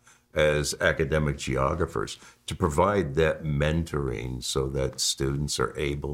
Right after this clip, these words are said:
to, um, really practice the craft of geography in a sound manner.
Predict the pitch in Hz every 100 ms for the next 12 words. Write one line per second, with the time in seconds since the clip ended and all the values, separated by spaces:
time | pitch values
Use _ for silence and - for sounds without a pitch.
0 | - - - 64 - _ - - - -
1 | 78 71 76 76 71 73 - 87 143 98
2 | - - 92 - 104 - - 92 139 -
3 | 78 67 71 64 82 120 - - 55 71
4 | 65 - 80 58 69 71 76 - -